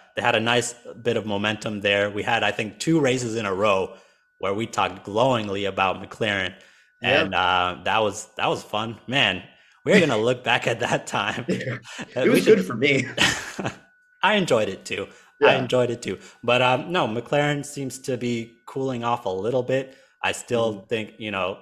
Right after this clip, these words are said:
Speaker 1: Oscar Piastri had a bad break there with his, with his dust up with Lewis Hamilton.
Speaker 2: Yeah.
Speaker 1: Um,
Speaker 2: He still got fastest lap.
Speaker 1: Yep, there you go.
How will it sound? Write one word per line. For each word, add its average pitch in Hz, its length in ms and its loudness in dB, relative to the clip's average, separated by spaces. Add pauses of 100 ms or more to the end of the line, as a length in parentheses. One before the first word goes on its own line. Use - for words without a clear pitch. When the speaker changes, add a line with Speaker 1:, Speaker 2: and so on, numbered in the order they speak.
Speaker 1:
Oscar 104 260 -4
Piastri 101 480 -4
had 101 140 -2
a 98 40 -4
bad 98 280 -2
break 95 260 -4
there 98 160 -2
with 92 220 -8
his, 104 240 -12 (640)
with 98 160 -6
his 98 240 -8 (240)
dust 113 280 -2
up - 280 -6
with - 140 -20
Lewis 101 280 -6
Hamilton. 104 540 -8
Speaker 2:
Yeah. 104 240 -4 (240)
Speaker 1:
Um, 90 200 2
Speaker 2:
He 87 60 4
still 190 180 2
got 190 200 2
fastest 151 440 0
lap. 135 260 -2 (380)
Speaker 1:
Yep, 113 380 -2
there 92 100 -2
you 92 160 -4
go. 110 260 0